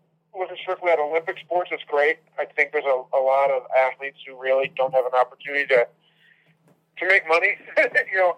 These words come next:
after college. Um, so, so there's a chance for them to do some of that and to improve their brand, and that may carry over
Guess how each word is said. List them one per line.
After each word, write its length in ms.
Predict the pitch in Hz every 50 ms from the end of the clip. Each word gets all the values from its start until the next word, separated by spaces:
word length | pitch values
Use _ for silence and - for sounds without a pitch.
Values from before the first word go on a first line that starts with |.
| 156
after 280 | 156 160 165 - 170 160 -
college. 480 | - 147 143 147 151 160 165 165 - - _ - - _ - 123
Um, 300 | 127 131 131 127 123 123 - - -
so, 320 | - 135 131 127 127 127 - _ 170 160
so 120 | - 156 151
there's 180 | 156 147 139
a 80 | 147 147 -
chance 160 | 151 147 143 147 -
for 80 | 147 143
them 120 | 143 139 -
to 80 | - -
do 200 | - 147 147 147 -
some 140 | 156 139 143
of 80 | 135
that 320 | 135 135 143 151 160 160 160
and 80 | 151 _ -
to 220 | 139 131 127 127 - _ _ _ _ _ _ _ 151
improve 380 | 147 - - 156 151 147 -
their 100 | 139 135
brand, 400 | - 131 135 139 139 143 143 143 139
and 80 | 131 131
that 180 | 135 135 131
may 80 | 131 135
carry 360 | - - 143 139 135 135 135
over 300 | 131 135 135 135 131 131